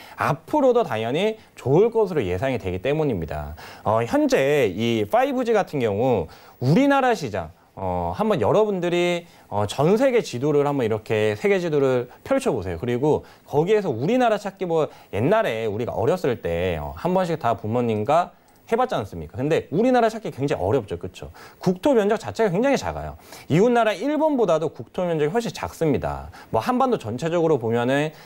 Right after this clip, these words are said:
어, 그래도 일본과 좀 견줄만 하지만 지금 이제, 어, 한반도, 어,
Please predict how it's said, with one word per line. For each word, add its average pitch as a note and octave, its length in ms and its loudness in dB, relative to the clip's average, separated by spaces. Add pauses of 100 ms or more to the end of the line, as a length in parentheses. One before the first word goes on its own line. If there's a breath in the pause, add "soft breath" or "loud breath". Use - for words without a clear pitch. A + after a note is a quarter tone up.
어, F2+ 240 -2
그래도 F3+ 960 2
일본과 F3+ 420 0
좀 E3 140 -2
견줄만 A2+ 480 0
하지만 A2 540 -2 (320 loud breath)
지금 E3 300 2
이제, G3 400 2 (200 loud breath)
어, F#2+ 80 -6
한반도, B2+ 560 -2 (100)
어, D#2 200 -8